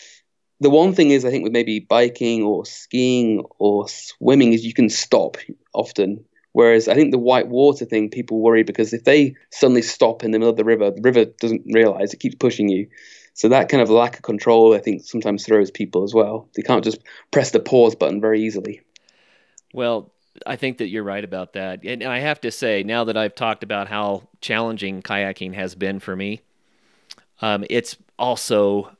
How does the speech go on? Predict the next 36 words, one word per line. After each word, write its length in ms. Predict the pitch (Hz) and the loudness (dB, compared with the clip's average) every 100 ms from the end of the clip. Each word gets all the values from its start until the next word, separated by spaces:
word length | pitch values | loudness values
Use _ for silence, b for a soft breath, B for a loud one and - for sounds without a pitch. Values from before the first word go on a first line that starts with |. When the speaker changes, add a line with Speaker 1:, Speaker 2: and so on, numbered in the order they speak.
| _ | _
Speaker 2:
probably 840 | - - 113 117 107 104 104 98 98 | -14 -4 -2 -2 -4 -6 -6 -6 -8
my 300 | 92 90 92 _ | -10 -12 -14 _
top 440 | - 107 104 - - | -14 -6 -6 -6 -14
two 440 | - 107 98 98 | -8 -4 -4 -4
or 120 | 90 | -6
three 480 | - - 101 98 95 | -10 -12 -8 -4 -6
favorite 760 | - - 107 104 95 95 - _ | -8 -6 -2 -2 -2 -4 -4 _
sports 440 | - - 101 95 92 | -14 -6 -2 -2 -2
I've 120 | 90 | -4
ever 180 | 90 87 | -4 -4
done. 340 | 90 85 90 _ _ - | -6 -8 -12 _ _ -6
It 160 | 113 | -4
is 160 | 104 98 | -2 -4
so 520 | - - 156 135 95 | -8 -8 -4 -2 -2
much 300 | 90 87 - | -4 -10 -14
fun. 360 | - 98 82 82 _ _ | -14 -12 -12 -16 _ _
Speaker 1:
<laughs> 360 | - - 113 - _ _ | -6 -2 -2 -6 _ _
Speaker 2:
You 140 | - 131 | -8 -6
know, 100 | 110 | -2
our 120 | 123 | -2
deal 360 | 135 101 95 120 | -4 -4 -4 -4
was 220 | 98 92 | -6 -8
that 280 | 98 92 - _ | -8 -8 -10 _
we, 180 | 110 120 | -10 -8
we 140 | 113 131 | -6 -4
used 260 | 123 - | -4 -6
to 260 | 117 107 101 b b b | -8 -6 -8 b b b
like 260 | 98 117 - | -4 -2 -2
the 160 | 117 101 | -2 -2
idea 220 | 98 104 | 0 -2
that 120 | 101 | -2
we 60 | 98 | -4
could 200 | 95 90 | -10 -12
ski 280 | - 113 113 | -10 -6 -4
the 120 | 101 | -6
snow, 640 | - 110 104 90 92 101 | -6 -4 -2 -2 -4 -8